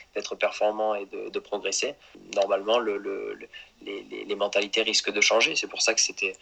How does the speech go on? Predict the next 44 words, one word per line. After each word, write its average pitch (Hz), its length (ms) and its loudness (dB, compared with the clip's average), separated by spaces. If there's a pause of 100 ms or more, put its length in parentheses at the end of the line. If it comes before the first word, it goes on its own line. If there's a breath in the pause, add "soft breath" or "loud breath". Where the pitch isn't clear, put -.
(100)
c'était - 220 -6
important 101 380 -2
pour 104 160 -10
moi 107 140 0
aujourd'hui 104 360 -6
de, 98 160 -6 (300 loud breath)
de 98 60 -4
vraiment, 98 440 2
euh, 98 380 -2 (440)
expliquer - 420 4
cela, 107 380 4 (120)
juste 104 280 -10
de 101 100 -6
dire 101 200 -2
que - 140 -12
le, 95 140 -8 (360 loud breath)
le 98 140 -12
mental 95 320 -2
fait - 180 -2
partie - 320 -2
de 104 80 -6
la 104 100 2
performance 117 680 -4
et 131 40 -6
que 95 280 -4 (460 loud breath)
justement - 380 0
découvrir 107 540 2
ce - 120 0
monde-là 107 580 6
et 104 100 -2
cet - 240 -2
outil-là 107 460 0
ne - 60 -12
peut - 140 -10
que - 140 -4
faire - 220 0
progresser 107 440 2
les 104 120 -2
joueurs 110 300 0
et 104 40 -2
leur - 140 -4
permettre 95 320 -4
justement 104 400 -4
de, 101 160 -12